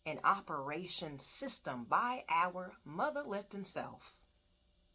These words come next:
But as a body, a massive body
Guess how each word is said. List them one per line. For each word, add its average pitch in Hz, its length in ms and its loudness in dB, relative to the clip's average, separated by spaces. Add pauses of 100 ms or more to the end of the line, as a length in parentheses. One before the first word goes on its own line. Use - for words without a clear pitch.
(3750)
But 175 200 -4 (100)
as 175 640 -2 (1300)
a 156 160 -6 (140)
body, 165 560 0 (480)
a 143 160 -6
massive 226 920 -4 (720)
body 151 680 6